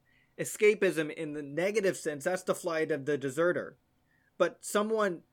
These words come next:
who is trying to escape because you're in a prison, you're escaping towards something different.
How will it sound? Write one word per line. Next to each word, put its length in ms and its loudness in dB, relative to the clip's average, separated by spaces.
who 360 4
is 180 -2
trying 360 0
to 120 -4
escape 520 0
because 320 -2
you're 240 0
in 80 -6
a 40 -6
prison, 600 2
you're 240 4
escaping 800 -2
towards 560 -4
something 480 -6
different. 580 -6